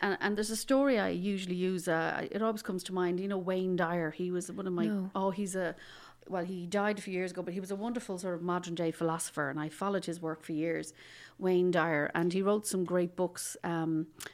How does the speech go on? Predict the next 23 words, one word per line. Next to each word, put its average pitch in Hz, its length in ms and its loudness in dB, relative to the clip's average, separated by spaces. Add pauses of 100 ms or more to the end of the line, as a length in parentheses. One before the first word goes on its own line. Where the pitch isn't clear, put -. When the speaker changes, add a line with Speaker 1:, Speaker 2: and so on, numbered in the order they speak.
(320)
Speaker 1:
he - 120 -6
wrote 175 220 0
hundreds 180 360 0
of 147 60 -10
books, 165 180 -2
but 180 180 -2
he 190 80 0
wrote 196 340 2
really 196 260 0
one, 175 180 0
the 170 60 -4
one 185 160 0
I 165 60 0
like 160 260 -2
is 160 160 -4
There's 175 220 -4
a 160 40 -4
Spiritual 180 500 -2
Solution 165 540 -2
to - 160 -4
Every 160 220 -4
Problem. 160 480 -6 (280)
Speaker 2:
Wow. 160 460 -4